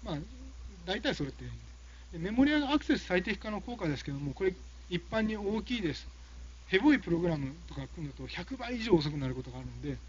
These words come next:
逆に言えば、そこを何とかすれば、百倍以上速くなります。な-、で、もう一つ大事なことは、アーキテクチャにほとんど依存しません。なので、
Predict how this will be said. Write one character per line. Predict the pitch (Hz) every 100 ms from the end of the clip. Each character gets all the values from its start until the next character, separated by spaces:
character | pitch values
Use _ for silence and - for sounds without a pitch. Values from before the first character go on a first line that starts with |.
| - -
逆 | 180 247
に | 262
言 |
え | 247
ば、 | 175
そ | -
こ | 240
を | 214
何 | 220 233
と | 190
か |
す | 151
れ | 156
ば、 | 135
百 | 139 -
倍 | 208 208
以 | 208
上 | 151
速 | - 185
く | 143
な |
り | 120
ま | 117
す。 | - - - - - - - - - - - - - 226
な-、 | 233 -
で、 | 196 175
も | 214
う |
一 | 277 359
つ | -
大 | 156
事 | 175
な |
こ | 180
と | 175
は、 | 156 139 - - - -
ア | 233
ー | 254
キ |
テ | -
ク | -
チ | -
ャ | 160
に |
ほ | 139 160
と | 247
ん | 269
ど | 190
依 | 160
存 | 139 175 180 180
し | -
ま | 175 202
せ | 220
ん。 | 175 - - - - 208
な |
の | 202 180
で、 | 214 160